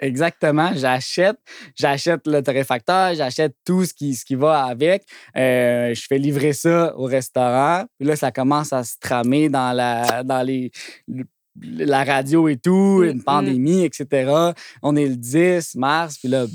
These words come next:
Speaker 1: bang, le
Speaker 2: Puis là, bang.
Speaker 1: quinze. Fait que là, j'ai le propriétaire d'une compagnie de café.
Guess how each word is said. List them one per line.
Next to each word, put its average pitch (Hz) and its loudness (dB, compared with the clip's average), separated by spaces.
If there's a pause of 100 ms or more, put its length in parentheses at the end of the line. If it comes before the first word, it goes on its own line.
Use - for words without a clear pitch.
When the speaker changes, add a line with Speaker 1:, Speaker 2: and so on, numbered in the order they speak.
(160)
Speaker 1:
bang, 131 0 (480)
le 123 -10
Speaker 2:
Puis 120 -4
là, 190 -6
bang. 151 -14 (160)
Speaker 1:
quinze. 139 0 (400)
Fait 131 0
que 139 -6
là, 180 2
j'ai 147 -2
le - -2
propriétaire 165 0
d'une 180 0
compagnie 165 2
de 160 0
café. 156 0